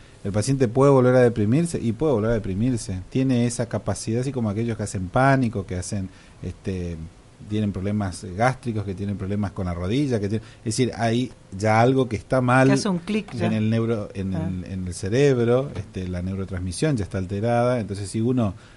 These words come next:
Speaker 1: eh, pone una medicación, mejora, y después la medicación la quita, porque el tratamiento tiene que ver con esto también, es decir, poner una medicación un tiempo determinado y quitar la medicación,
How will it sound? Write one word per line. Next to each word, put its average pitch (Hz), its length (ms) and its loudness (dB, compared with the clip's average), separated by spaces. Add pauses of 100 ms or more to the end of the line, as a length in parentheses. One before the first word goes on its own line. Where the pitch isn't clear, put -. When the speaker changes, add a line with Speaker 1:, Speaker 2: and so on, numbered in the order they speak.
(120)
Speaker 1:
eh, 98 300 -2
pone 101 460 2 (260)
una 101 240 -4
medicación, 98 600 -2
mejora, 104 640 2 (340)
y 101 60 -4
después 101 340 0
la 113 120 2
medicación 104 440 0
la 110 120 2
quita, 139 420 0
porque 95 140 -2
el 85 40 -2
tratamiento 95 420 -2
tiene 107 200 -2
que 98 100 -2
ver 98 140 -2
con 101 160 -2
esto 107 160 -4
también, 117 340 0
es 95 60 0
decir, 92 160 -6
poner 101 280 0
una 127 160 2
medicación 120 460 0
un 117 100 0
tiempo 120 280 0
determinado 120 420 0
y 139 60 0
quitar 151 440 2
la 101 140 2
medicación, 95 760 -2